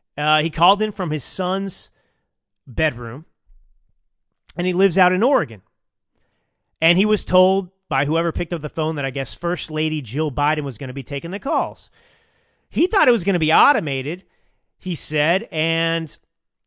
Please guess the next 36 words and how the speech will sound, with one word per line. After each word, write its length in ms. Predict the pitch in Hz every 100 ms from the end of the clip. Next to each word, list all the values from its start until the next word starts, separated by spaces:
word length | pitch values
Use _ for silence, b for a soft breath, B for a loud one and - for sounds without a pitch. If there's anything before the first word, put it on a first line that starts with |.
| _ _
they 140 | 165 175
waited 280 | 208 220
on 140 | 208 185
hold, 480 | 147 202 226 233 160
they 120 | 143
answered, 540 | 175 220 - 220 220
and 60 | 160
he 80 | 151
said, 140 | 151
"Wow, 320 | 135 330 202
this 180 | 151 180
is 160 | 185 139
real." 500 | 196 349 120 - _ _ _ _ _ _ _ _ _ _ _ _ 165
And 160 | 190
so 360 | - 220 220 220
they 140 | 196 190
had 240 | 262 285
this 100 | -
conversation. 920 | - 247 202 180 165 143 143 165 170 _ _ _ _ _ _
Uh, 160 | 143 151
they 120 | 165
talk 280 | 190 214 220
about 200 | 208 175
what 120 | 196
the 80 | 170
children 380 | - 190 170 160
want 160 | 170
for 100 | 143
Christmas. 680 | - 185 185 135 113 - - _ b b b -
And, 540 | 160 170 170 170 165 165
uh, 240 | 160 180
Jared 360 | 160 190 247 247
Schmeck, 400 | - 185 190 -
Schmeck 500 | - - 202 165 -
is 140 | 139
like 300 | 151 147 139